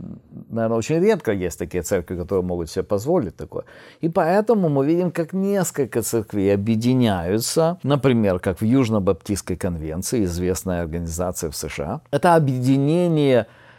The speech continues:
многих тысяч, десятков тысяч церквей, и они объединили свои миссионерские усилия. У них один,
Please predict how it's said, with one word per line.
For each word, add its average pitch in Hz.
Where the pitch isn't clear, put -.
многих 156
тысяч, 110
десятков 120
тысяч -
церквей, 87
и 139
они 190
объединили 151
свои 147
миссионерские 156
усилия. 71
У 123
них 185
один, 143